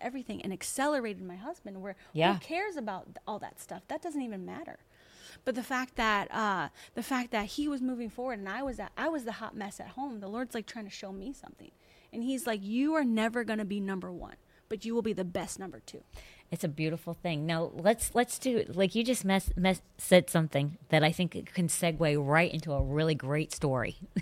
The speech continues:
Speaker 2: <laughs> You were a hot mess at home.
Speaker 1: Yes,
Speaker 2: Can
Speaker 1: I
Speaker 2: you tell
Speaker 1: was.
Speaker 2: us, can you, can you share how hot, what a hot mess you were? <laughs>
Speaker 1: Oh, man. I used to make excuses for everything. It was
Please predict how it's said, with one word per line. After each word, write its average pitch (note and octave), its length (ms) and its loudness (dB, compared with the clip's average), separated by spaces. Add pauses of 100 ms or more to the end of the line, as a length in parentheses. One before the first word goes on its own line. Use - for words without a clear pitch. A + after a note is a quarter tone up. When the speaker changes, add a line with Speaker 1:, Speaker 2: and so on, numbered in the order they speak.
Speaker 2:
<laughs> F#4 100 10 (1040)
You D#4 120 4
were F#4 60 10
a E4+ 60 8
hot D4+ 240 4
mess B3+ 260 8
at G3+ 100 10
home. F#3 340 6 (160)
Speaker 1:
Yes, - 460 -12
Speaker 2:
Can A3 140 2
Speaker 1:
I A#3 40 4
Speaker 2:
you C#4+ 60 2
tell C#4 240 8
Speaker 1:
was. B3+ 120 4
Speaker 2:
us, - 60 -14 (220)
can A#3+ 140 2
you, E4+ 180 2 (200)
can A#3 200 0
you D4+ 120 -2
share G3 520 -4 (640)
how G3 160 2
hot, E3 300 -2
what F#3+ 260 2
a F3+ 40 2
hot F#3 280 0
mess F3+ 360 -4
you E3+ 120 -4
were? E3+ 300 2
<laughs> - 40 -20 (480)
Speaker 1:
Oh, G3+ 140 4
man. F#3 400 -2 (680)
I C#4+ 580 0 (380)
used A3+ 320 -6
to G3+ 80 -8
make - 220 -10
excuses - 540 -8
for - 220 -12
everything. G3+ 560 -8 (500)
It G#3 100 -4
was G3+ 140 -8